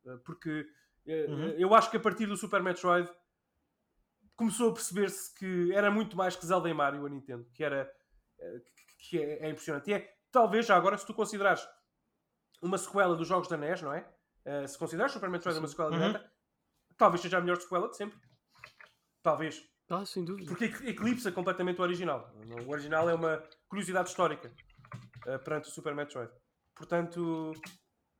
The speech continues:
Speaker 1: já, joguem Super Metroid, pessoal. Obrigado, Pedro, pela seleção. Acho que fico orgulhoso.
Speaker 2: Ok.
Speaker 3: Obrigado.
Speaker 2: Daniel, a tua medalha de ouro?
Speaker 1: Eu devo dizer-te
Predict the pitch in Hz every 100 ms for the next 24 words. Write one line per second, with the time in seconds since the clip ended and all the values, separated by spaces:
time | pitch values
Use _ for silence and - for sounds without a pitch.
0 | _ _ 202 190 226 202 180 175 151 147
1 | 147 123 - - 151 185 196 196 185 175
2 | 170 170 143 147 135 - - - 113 101
3 | _ _ _ _ 196 214 196 180 143 -
4 | - - - - - - - - - -
5 | - 143 123 113 165 135 - - - -
6 | _ _ _ _ _ - - - - 147
7 | 196 196 247 233 - 233 208 208 202 202
8 | 180 226 - - - - - _ 226 262
9 | 233 269 226 -